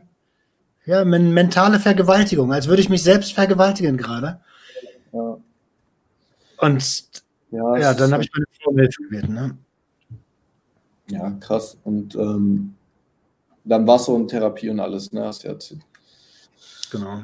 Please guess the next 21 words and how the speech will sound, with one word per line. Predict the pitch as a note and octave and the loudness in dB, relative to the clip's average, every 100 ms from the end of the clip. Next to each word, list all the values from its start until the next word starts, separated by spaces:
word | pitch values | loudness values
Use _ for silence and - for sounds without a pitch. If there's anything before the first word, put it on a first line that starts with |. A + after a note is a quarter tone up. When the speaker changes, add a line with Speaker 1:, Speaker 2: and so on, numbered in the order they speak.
| G2+ | -8
Speaker 2:
Ja, | G2+ G#2 | -4 0
nee, | G#2+ | 2
also | G#2+ A2 | 2 2
da, | G#2 A#2+ C3+ | 6 8 8
also | B2 A#2+ A#2+ | 6 4 0
zum | C3 | 0
Beispiel, | B2+ C3+ C3 | 0 0 0
ich | D3 | 0
hatte | D3+ C#3+ B2+ | 0 2 0
auch | A2 D3 D3+ | 4 2 2
einmal | A#2 C#3 D3 C#3 C#3 C3+ | 0 2 2 2 0 0
ein | B2 | -2
Erlebnis | B2 B2 C3+ C3 B2+ | -2 -4 -6 -8 -8
auf | A#2+ | -10
Kokain, | - B2+ B2 A#2+ B2 | -10 -8 -4 -2 -2
dass | A2+ | -4
ich | - A2+ | -4 -4
auch | C3 B2+ | -2 -2
irgendwie | A#2+ A#2 | -4 -4
zu | - - | -8 -8
viel | C#3 | -2